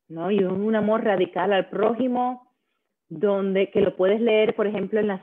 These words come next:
homilías de Oscar Romero. Ahí tú lees ese amor al prójimo que incluye al campo militar, que incluye a los gobernantes,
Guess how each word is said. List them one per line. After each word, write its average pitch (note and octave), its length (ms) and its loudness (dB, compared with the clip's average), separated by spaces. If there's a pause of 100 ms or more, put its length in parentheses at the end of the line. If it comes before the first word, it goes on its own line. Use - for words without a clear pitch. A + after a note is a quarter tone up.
homilías F3+ 720 -2 (420)
de F3+ 760 -2 (180)
Oscar F#3 380 -4
Romero. F3+ 480 -4 (1600)
Ahí E3 260 -4
tú G3 160 -2
lees F#3+ 400 2
ese G3+ 260 -2
amor G3 400 0
al F#3 240 -4
prójimo A3+ 480 0
que A3 100 -2
incluye F#3 960 -2 (680)
al F3+ 200 -2
campo F#3+ 300 -2
militar, E3+ 600 -2 (1000)
que G3+ 100 2
incluye G3 680 2
a F3+ 100 -2
los F3 180 -4
gobernantes, E3 760 -4